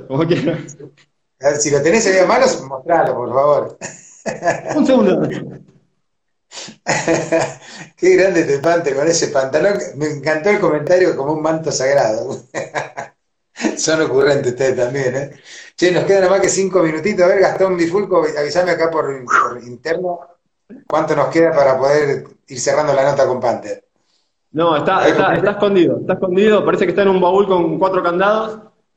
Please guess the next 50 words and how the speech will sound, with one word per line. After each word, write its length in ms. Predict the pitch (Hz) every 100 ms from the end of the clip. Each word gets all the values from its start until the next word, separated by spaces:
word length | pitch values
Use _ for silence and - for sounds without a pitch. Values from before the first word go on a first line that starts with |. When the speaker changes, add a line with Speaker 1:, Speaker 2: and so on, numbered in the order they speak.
| -
Speaker 1:
pero, 460 | 139 143 139 139
pero 280 | 139 143 147
después 320 | 147 160 202
subo, 240 | 202 185 160
después 220 | 151 180
subo 120 | 185
alguna 200 | 170 165
foto. 540 | 160 151 127 110 - - _ _ _ _ _
Speaker 2:
Dale, 340 | 147 151 139 123
dale, 220 | 151 -
por 120 | 143
favor, 220 | 135 160
que 60 | 165
está 140 | 156
buenísimo. 440 | 147 151 147 123 117
Queremos 280 | 135 151 151
ver 120 | 156
ese 220 | - 151
manto 260 | 160 160 156
sagrado 460 | 147 151 160 160
tuyo. 300 | 160 151 127 123 - _ _ _ _ _
Mirá, 180 | 143 208
si 120 | 185
era 100 | 196
el 100 | 202
pantalón 340 | 180 175 180 202
blanco, 260 | 220 208
no 60 | 180
hubiese 180 | 185 175
sido 160 | 175 180
lo 80 |
mismo, 340 | 196 175 131 139
¿eh? 140 | 160 - _ _ _ _ _ _ _ _ _ _ 349 294 -
Speaker 1:
¿Cómo, 240 | 214 214
cómo? 580 | 220 247 - - - - _ _ _ _ _
Speaker 2:
Que 80 | 135
si 100 | 127
hubieses 280 | 170 185 170
elegido 280 | 160 151 185
el 60 |
pantalón 340 | 165 156 165 180
blanco, 280 | 202 214 185
no 100 | 185
hubiese 220 | 190 185
sido 180 | 185 185
lo 60 |
misma 220 | 170 175
la 80 | 156
historia, 460 | 151 196 165 127 143
¿eh? 160 | 151